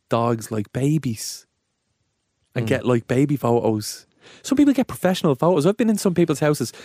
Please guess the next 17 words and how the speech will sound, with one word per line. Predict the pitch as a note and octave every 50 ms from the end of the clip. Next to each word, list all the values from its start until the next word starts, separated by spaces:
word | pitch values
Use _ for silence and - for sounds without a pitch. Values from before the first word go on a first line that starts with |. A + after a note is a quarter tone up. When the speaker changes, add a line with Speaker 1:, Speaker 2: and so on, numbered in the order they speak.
| - -
Speaker 1:
and | - D#3 E3+
they've | B3+ D4 -
gone | C4+ A#3+ A3+
to | - D3
studios. | - - - - - - F3 G#3 A#3 A#3+ A3 F3+ D3+ G2 G2+ G2+ G2+ - -
Speaker 2:
Like, | B2+ B2 A2+ -
literally | C#3+ C#3+ - - C#3+ C3+
what | B2 A#2 A#2 A#2 F2+ -
a | F#2+
baby | F#2+ A2+ A2 A#2+ A#2 A#2
would | A2 G#2+ G2+
get | - G#2 - -
where | - G2+ G2+
they're | G2 F#2+ G2+
in | G#2 G2+ F#2
baskets. | - F2+ G2 G#2 G#2+ - - - - - - - -
Speaker 1:
Yeah, | B2+ D#3 D#3+ C#3+